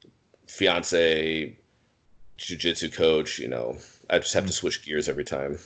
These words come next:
Speaker 2: Yeah, and I think that there is, um, this isn't just for jiu-jitsu. This is just a, a very in general. Um, there is this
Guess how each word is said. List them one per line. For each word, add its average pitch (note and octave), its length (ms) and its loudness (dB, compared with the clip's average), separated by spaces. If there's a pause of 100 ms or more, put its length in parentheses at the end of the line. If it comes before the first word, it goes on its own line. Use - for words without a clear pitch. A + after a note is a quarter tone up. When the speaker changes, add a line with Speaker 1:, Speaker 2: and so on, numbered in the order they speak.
(380)
Speaker 2:
Yeah, G2+ 260 -4
and G2+ 140 -2
I A#2 100 0
think D#3 320 -4
that - 180 -4
there A#2 300 6
is, F#2+ 640 4 (320)
um, D#2+ 240 2
this A2 180 4
isn't A#2+ 240 2
just A#2 400 6
for A2 160 2
jiu-jitsu. F2+ 480 0
This F#2+ 160 0
is E2+ 100 -6
just F#2+ 240 -2
a, E2+ 260 2
a D#2 200 0
very F#2+ 260 4
in F2 160 2
general. F#2 640 0 (160)
Um, D#2 300 0
there F#2+ 220 4
is G2+ 180 4
this - 320 0